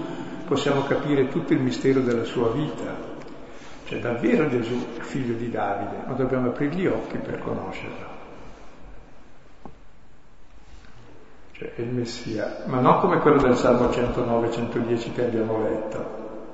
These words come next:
ma da Dio, perché è Dio. È quel Dio che si rivela nella carne di Gesù. Perché Gesù è Dio?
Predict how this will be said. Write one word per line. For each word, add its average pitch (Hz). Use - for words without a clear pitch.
ma 123
da 110
Dio, 120
perché -
è -
Dio. 139
È -
quel 147
Dio 185
che 208
si 175
rivela 160
nella 147
carne 160
di 139
Gesù. 139
Perché 170
Gesù 123
è 117
Dio? -